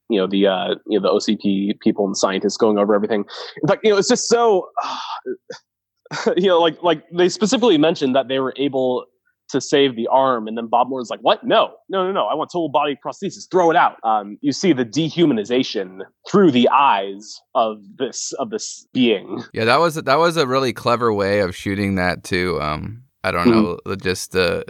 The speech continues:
Speaker 2: the director does some really cool things visually like that. Although I must say that the first person perspective does remind me,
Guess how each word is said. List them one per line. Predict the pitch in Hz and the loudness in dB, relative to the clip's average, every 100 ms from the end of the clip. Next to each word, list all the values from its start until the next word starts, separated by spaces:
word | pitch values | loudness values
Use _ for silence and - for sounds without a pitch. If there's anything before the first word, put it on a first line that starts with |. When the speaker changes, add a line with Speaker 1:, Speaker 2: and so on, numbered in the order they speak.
| _ _ _ 78 - - | _ _ _ -18 -18 -14
Speaker 2:
the | - | -14
director | - 92 101 - 95 | -4 0 0 -2 -2
does | 87 90 | -2 -4
some | 92 | -6
really | 87 87 | -6 -8
cool | - 90 | -8 -10
things | 90 92 87 87 - | -8 -6 -6 -8 -12
visually | - 90 85 82 87 92 - _ _ _ - | -10 -10 -8 -8 -8 -8 -12 _ _ _ -10
like | 85 - | -10 -8
that. | 85 85 - _ - - _ | -4 -4 -4 _ -20 -20 _
Although | 107 113 113 | 0 2 2
I | 110 | 2
must | 110 117 - | 2 0 0
say | 113 104 110 | 0 4 4
that | 98 95 92 - - | 2 0 -2 -4 -4
the | 90 87 69 | 0 0 -2
first | - 104 - | -4 -4 -2
person | 110 - 107 | -2 -2 -6
perspective | - 90 - 98 - 101 98 - _ _ _ _ _ | -6 -8 -2 -2 0 -4 -4 -8 _ _ _ _ _
does | 120 113 101 | 2 2 2
remind | 98 98 98 98 | 0 0 0 -2
me, | 95 | -4